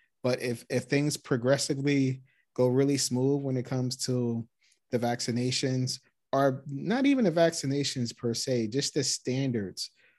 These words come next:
um, that they have for, uh, for covid. And the, if the, if the government say, "You know what, we're gonna go ahead and open the borders back up in the first quarter in, in, in,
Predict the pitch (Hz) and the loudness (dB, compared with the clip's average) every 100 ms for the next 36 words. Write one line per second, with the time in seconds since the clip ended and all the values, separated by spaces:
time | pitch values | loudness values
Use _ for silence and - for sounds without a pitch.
0 | _ - 113 113 113 117 110 104 135 127 | _ -8 -4 -2 -2 -4 -4 -2 0 0
1 | 120 120 - - 110 107 101 104 113 107 | 0 -6 -8 -6 -4 -6 -8 -8 -8 -8
2 | 110 101 95 - _ _ _ _ _ - | -8 -8 -8 -12 _ _ _ _ _ -8
3 | 107 107 110 - 107 117 107 110 113 120 | -6 -6 -6 -8 -6 -4 -4 -4 -2 0
4 | 117 113 120 113 123 135 143 165 170 127 | -2 -2 -2 0 0 0 4 2 2 -2
5 | 117 127 120 117 117 _ _ - 127 123 | -4 -2 -2 -4 -6 _ _ -2 0 2
6 | 127 131 123 131 127 127 131 131 127 127 | 2 2 -2 -2 -2 0 0 0 -2 -2
7 | 139 131 131 _ _ _ _ - 110 104 | -2 -2 -6 _ _ _ _ -6 -6 -4
8 | 107 - 135 147 - - 156 160 156 156 | -8 -4 -2 0 -2 2 4 6 4 2
9 | 127 113 117 113 110 107 107 107 | -2 -4 -6 -6 -6 -6 -8 -10